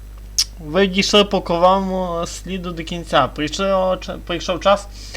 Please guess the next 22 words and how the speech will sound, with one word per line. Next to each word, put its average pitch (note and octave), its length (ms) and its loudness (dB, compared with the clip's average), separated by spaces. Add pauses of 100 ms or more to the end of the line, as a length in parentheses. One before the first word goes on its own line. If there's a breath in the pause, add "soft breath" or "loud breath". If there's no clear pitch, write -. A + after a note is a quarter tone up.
(420 loud breath)
розправитися F#3+ 760 2
за... D3+ 480 6
з - 40 -8
самим G3 600 2
грязним F3 760 2
із F3 140 -8
подонків, D3+ 760 -2
суддєю F3+ 1080 -2
Хілвудом. D3 680 -4 (380)
Він G3 280 -6
тримає F#3 420 0
в F3 100 -4
кулаку F#3 560 -4 (280)
в-, G#3 60 0
весь, F3+ 540 2
е, D3+ 260 -4
все F#3 240 -2
місто. D#3 360 -4
Поліція, F#3 640 -2
суди, E3+ 560 -4 (360 loud breath)
навіть F3 220 2
банди. E3+ 480 4